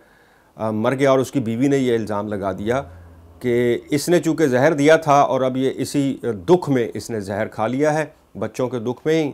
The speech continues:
और अपनी गलती की वजह से, और अब ये भी, अ, जान से चला गया।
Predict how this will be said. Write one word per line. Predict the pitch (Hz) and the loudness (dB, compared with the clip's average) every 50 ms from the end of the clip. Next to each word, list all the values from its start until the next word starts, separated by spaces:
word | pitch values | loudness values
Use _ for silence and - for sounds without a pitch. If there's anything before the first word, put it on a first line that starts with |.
| - - | -8 -6
और | 113 113 | -6 -6
अपनी | 110 - 120 117 110 | -4 -4 -6 -6 -4
गलती | 104 104 104 101 147 147 | -4 -4 -4 -4 -6 -2
की | 147 165 | -2 2
वजह | 151 156 156 165 | 2 4 2 2
से, | 160 180 196 170 - - - _ _ _ _ _ _ - | 2 2 0 -2 -2 -8 -20 _ _ _ _ _ _ -10
और | 107 | -8
अब | 113 110 101 | -8 -6 -4
ये | 104 117 127 | -2 0 0
भी, | 120 107 113 120 120 104 95 _ _ _ _ _ _ _ - - | 0 0 -2 -4 -4 -4 -8 _ _ _ _ _ _ _ -12 -8
अ, | 101 104 101 101 | -6 -4 -4 -4
जान | 95 87 110 107 107 104 | -4 -4 -2 -2 -2 -2
से | - - 95 | -6 -8 -10
चला | - 98 85 82 85 | -10 -10 -12 -14 -14
गया। | - - - - | -16 -18 -20 -20